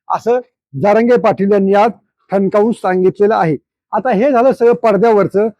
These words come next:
पण पडद्यामागे जे काही घडतं आहे ते हेच की महाराष्ट्रातले सगळे जे मराठी आहेत ते सरसकट कुणबी घेणं, त्यांना ओबीसी मध्ये घेणं हे कोणत्याही सरकारला इतकं सहज सोपं नाहीये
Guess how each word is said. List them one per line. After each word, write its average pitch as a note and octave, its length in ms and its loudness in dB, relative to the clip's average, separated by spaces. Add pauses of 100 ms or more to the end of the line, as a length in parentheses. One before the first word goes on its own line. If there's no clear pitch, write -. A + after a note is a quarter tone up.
(160)
पण G3+ 120 -2
पडद्यामागे C4 720 0
जे A#3+ 120 2
काही A#3+ 160 2
घडतं F3+ 440 -2
आहे D#3 300 -2 (680)
ते A3 80 2
हेच A3 280 2 (460)
की A#3+ 220 -4 (280)
महाराष्ट्रातले A3 600 -2
सगळे A3 300 0
जे A3+ 80 0
मराठी G3 380 -2
आहेत F3+ 260 0 (380)
ते A3+ 120 2
सरसकट A3 640 -2 (480)
कुणबी A3+ 420 -2 (180)
घेणं, G3 340 0 (320)
त्यांना G#3+ 220 0
ओबीसी A3 540 0
मध्ये G#3+ 260 0
घेणं F#3 300 -2 (400)
हे G#3 140 2
कोणत्याही G3+ 640 -2
सरकारला F#3 560 -2 (300)
इतकं A3 400 0
सहज G3+ 340 -4
सोपं F#3 460 -4
नाहीये E3+ 300 -2